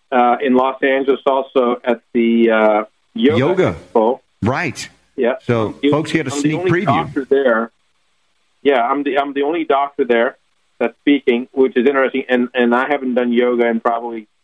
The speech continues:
Speaker 1: fifteen years. I probably couldn't even do it right now, but
Speaker 2: <laughs>
Speaker 1: they asked me to give a
Speaker 2: They're not gonna make you
Speaker 1: not
Speaker 2: do
Speaker 1: done.
Speaker 2: a yoga position while you're lecturing then, right?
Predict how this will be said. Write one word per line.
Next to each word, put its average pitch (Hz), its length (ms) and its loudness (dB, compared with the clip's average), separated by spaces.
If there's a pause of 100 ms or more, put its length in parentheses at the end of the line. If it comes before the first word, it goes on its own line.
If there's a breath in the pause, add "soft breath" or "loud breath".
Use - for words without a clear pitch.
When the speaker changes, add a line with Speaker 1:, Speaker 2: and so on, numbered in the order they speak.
(160)
Speaker 1:
fifteen 120 360 -2
years. 123 180 4
I 120 40 4
probably 120 260 -6
couldn't 117 220 -6
even 104 180 -6
do 107 160 0
it 123 80 -8
right 117 200 -2
now, 127 160 -2
but 123 300 -4
Speaker 2:
<laughs> - 460 -4
Speaker 1:
they 117 240 0
asked - 280 -4
me 117 60 -6
to 113 60 -6
give 120 180 0
a 110 40 -2
Speaker 2:
They're 170 160 -2
not 185 200 -4
gonna 165 200 -4
make 156 240 -4
you 156 120 -2
Speaker 1:
not 143 60 -6
Speaker 2:
do 156 260 -2
Speaker 1:
done. - 160 -2
Speaker 2:
a 131 40 -2
yoga 143 460 0
position 135 840 -2
while 143 260 0
you're 127 160 0
lecturing 120 540 -2
then, 80 240 -2
right? 95 260 -4